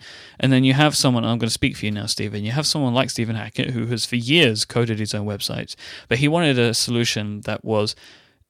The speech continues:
that took a lot of the pain and aggravation out. So he doesn't have to worry about caching. He doesn't have to worry about getting a, a,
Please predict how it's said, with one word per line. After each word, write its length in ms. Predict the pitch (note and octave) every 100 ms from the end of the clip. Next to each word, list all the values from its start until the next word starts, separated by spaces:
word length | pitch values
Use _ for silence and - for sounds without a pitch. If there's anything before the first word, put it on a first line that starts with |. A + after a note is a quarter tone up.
| _
that 140 | - -
took 180 | E3+ E3
a 60 |
lot 180 | D3 D3
of 100 | A#2+
the 100 | A2+
pain 440 | A2+ - C#3+ C3 B2
and 100 | A2+
aggravation 560 | G#2 A2 A#2+ A#2 -
out. 160 | G2 B2
So 120 | B2
he 120 | B2 F3
doesn't 220 | F3 D#3+
have 180 | C#3+ C3+
to 100 | B2+
worry 520 | B2+ B2+ A#2 A2+ A2 -
about 440 | A#2 G#2+ G#2+ A2
caching. 480 | - G#2+ - G#2+ B2+
He 120 | B2+
doesn't 200 | A2+ A2
have 120 | A2
to 100 | -
worry 400 | A2+ A2+ A2 G#2+ -
about 400 | A2+ G#2+ G#2 - - - _
getting 480 | - - G2+ G2 - _
a, 180 | B2 A2 -
a, 160 | A#2